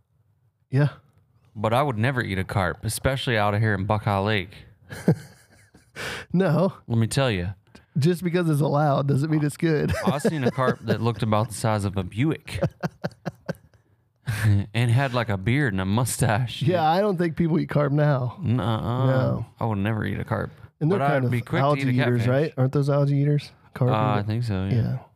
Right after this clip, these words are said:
Speaker 2: Yeah.
Speaker 1: So, but they were considered clean. Doesn't mean they'd be good. <laughs> So you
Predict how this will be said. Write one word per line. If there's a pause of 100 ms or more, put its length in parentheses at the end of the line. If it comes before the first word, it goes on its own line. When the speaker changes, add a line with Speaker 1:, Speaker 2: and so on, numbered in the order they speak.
(280)
Speaker 2:
Yeah. (100)
Speaker 1:
So, (300)
but (1040)
they
were
considered
clean. (520)
Doesn't
mean
they'd
be
good. (100)
<laughs> (2750)
So
you